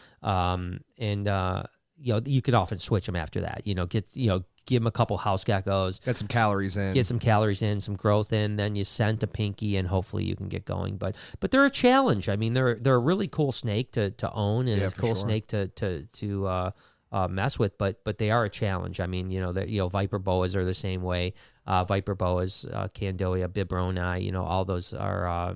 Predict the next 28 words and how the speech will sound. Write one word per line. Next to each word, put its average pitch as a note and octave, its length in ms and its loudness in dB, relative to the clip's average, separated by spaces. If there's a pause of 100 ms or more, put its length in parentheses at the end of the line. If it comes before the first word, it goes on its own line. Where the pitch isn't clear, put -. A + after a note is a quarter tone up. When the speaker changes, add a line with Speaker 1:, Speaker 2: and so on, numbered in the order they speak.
Speaker 1:
you G#2 80 -6
know, F2+ 80 -6
the F#2 80 -12
Carinata, F#2 500 -4
bibroni, F#2 640 -4
all F#2+ 200 2
those F#2+ 300 -6
are, F#2+ 300 -6 (200)
Paulsoni. F#2 580 -6 (320)
They're A2+ 160 2
all F#2+ 140 2
very, F2+ 240 0
very E2+ 200 -6
difficult - 580 -10
to - 100 -14
get F#2 160 -8
going E2+ 280 -6
when E2+ 100 -8
they're F2 100 -8
babies, F2 420 -8
unfortunately. F#2 460 -6
It's G2 80 -8
the G#2 80 -8
downside F#2+ 560 -2
of F#2 80 -2
working E2+ 340 -6
with F2 140 -8
them. E2+ 180 -10